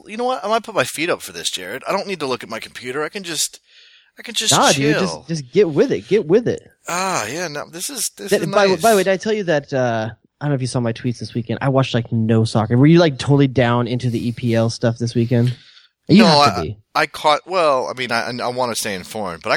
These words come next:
Speaker 1: I, and I caught a couple of things. I caught the, uh, some of the Manchester United Tottenham game. I caught some Arsenal West Ham, I think, or no, Chelsea, uh, Chelsea Swansea on Saturday.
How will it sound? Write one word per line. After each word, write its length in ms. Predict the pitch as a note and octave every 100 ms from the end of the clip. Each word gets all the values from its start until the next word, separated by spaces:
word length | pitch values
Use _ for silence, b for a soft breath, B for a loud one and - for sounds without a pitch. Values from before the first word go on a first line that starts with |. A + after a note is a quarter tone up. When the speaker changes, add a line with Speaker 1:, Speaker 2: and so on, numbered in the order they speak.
| -
Speaker 1:
I, 20 |
and 80 | C#3
I 60 | E3
caught 240 | - F#3
a 60 | C3
couple 300 | B2 G2 G2
of 80 | F#2+
things. 320 | G2 F#2 A#2
I 60 | B2+
caught 320 | - B2 -
the, 260 | A#2+ A2
uh, 320 | G2+ G2 G2 F#2
some 160 | A#2
of 20 |
the 60 | G#2
Manchester 480 | G2+ G2 G#2 F#2+ G#2
United 260 | G2+ G2
Tottenham 380 | - F#2+ F#2 F#2
game. 180 | F#2+ G2
I 80 | F#2
caught 300 | - F#2 F2 _ _ _
some 220 | - G2
Arsenal 720 | F2+ F#2+ - G2+ F2+ F2+ E2+ D#2+
West 280 | F#2 F#2 -
Ham, 240 | G2+ A2+
I 80 | C3
think, 320 | - D#3 D3+
or 100 | C3
no, 380 | B2+ B2+ A#2+ G#2+ b b b
Chelsea, 580 | - C#3+ C3+ - C3+ A#2+
uh, 460 | G2+ G#2+ G#2 G2+ F#2+
Chelsea 340 | - C3 -
Swansea 460 | G#2 A2+ G#2+ G2 F#2
on 200 | F2 E2+
Saturday. 460 | - F2 E2+ D2+